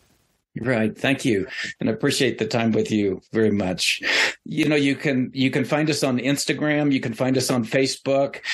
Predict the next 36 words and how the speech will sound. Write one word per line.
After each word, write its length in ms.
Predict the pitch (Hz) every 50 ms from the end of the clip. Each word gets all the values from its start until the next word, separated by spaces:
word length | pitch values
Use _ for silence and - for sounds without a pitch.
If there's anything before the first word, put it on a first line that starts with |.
| - - -
Probably 280 | - 135 139 143 135
the, 340 | 110 127 131 123 120 110 -
the 140 | 110 113 127
place 320 | - - 139 143 143 - -
that 60 | 135
you 120 | 127 131
can 200 | 131 147 135 131
learn 200 | 131 147 147 135
more 320 | 127 127 131 135 156 151 139
about 280 | 127 131 123 127 135
us 180 | 151 147 - -
is 140 | 123 110 -
gonna 160 | 139 127 117
be 120 | 120 135
at 60 | 131
our 80 | 131 127
website, 540 | 117 127 127 127 - - 135 123 131 135 123
X 200 | 127 127 - -
L 60 | 123
ministries 640 | 127 123 123 127 127 127 - - 127 131 127 117
dot 240 | - 131 131 135 131 -
org. 420 | 117 110 110 113 110 110 - - - - - - - - - -
And 160 | 143 139 147
let 100 | 170 190
me 60 | 220
just 220 | 214 208 175 -
say 120 | - 185 175
on 140 | 165 156 147
our 80 | 139
website, 480 | 139 165 220 254 214 - - 170 139 127
there's 220 | 151 147 135 147
a 40 | -
place 360 | - - 180 170 165 - -
for 160 | - - 104
contact. 760 | - - - 135 127 127 123 - 113 85 - - - - - - - - - - -
So 500 | - - - 170 160 156 147 - - -